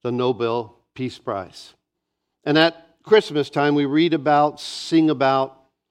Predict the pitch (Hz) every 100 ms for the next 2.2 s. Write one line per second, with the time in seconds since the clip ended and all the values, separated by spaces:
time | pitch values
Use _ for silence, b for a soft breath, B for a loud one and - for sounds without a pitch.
0 | _ _ - 160 156 - 127 127 127 -
1 | _ _ _ _ _ _ - 170 120 -
2 | -